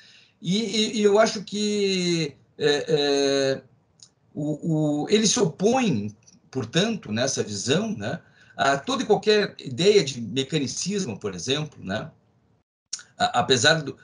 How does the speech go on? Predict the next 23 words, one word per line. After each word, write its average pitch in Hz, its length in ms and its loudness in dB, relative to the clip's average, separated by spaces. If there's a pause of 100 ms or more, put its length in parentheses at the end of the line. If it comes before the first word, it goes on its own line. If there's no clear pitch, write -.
(120)
apesar 127 300 0
dele 160 180 -2
fa-, - 260 -8
de 120 140 -12
usar 123 220 -4
aquela 135 180 -4
expressão, 127 480 -4
né, 127 200 -6 (320)
"Tudo 185 280 -4
que 160 80 -12
está - 320 -2
em 165 60 2
movimento 139 500 -2
é 110 60 -4
força", - 680 -4
né, - 180 -4
que 139 140 -6
num 226 160 2
primeiro 165 320 0
momento, 151 260 0
quando 143 200 -2
eu 135 80 0
li, 135 320 -4